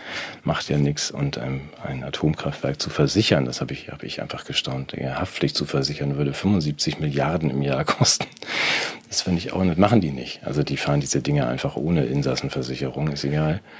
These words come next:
Sonst wäre der Strom viel zu teuer. Das ist aber gar nicht der Punkt. Was ich als, ähm, schöne kleine Meldung dann am Rande, ähm, gesehen habe, und das fand ich wirklich interessant für dich und mich,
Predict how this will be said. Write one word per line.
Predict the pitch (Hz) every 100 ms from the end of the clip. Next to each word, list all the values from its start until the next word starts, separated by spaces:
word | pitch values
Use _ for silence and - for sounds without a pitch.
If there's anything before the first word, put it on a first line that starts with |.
| - - -
Sonst | 80 -
wäre | 73
der | 71
Strom | - 85 87
viel | 78
zu | -
teuer. | - 71 73
Das | 92 -
ist | 117 120
aber | 117
gar | 95
nicht | 90 -
der | 80
Punkt. | 135 127 -
Was | 82
ich | - - -
als, | 82 78 -
ähm, | 80 73 71
schöne | - 117 104
kleine | - 87 107 107
Meldung | 76 76 73 73
dann | 78
am | 71 73
Rande, | 76 123 113 82 - 101
ähm, | 73 71 71 - -
gesehen | - 73 71 92 98
habe, | 117 135
und | 139 - -
das | 80
fand | - 76
ich | 71
wirklich | 110 - 87
interessant | 73 71 - 98 -
für | - -
dich | 62 -
und | 58
mich, | 62 -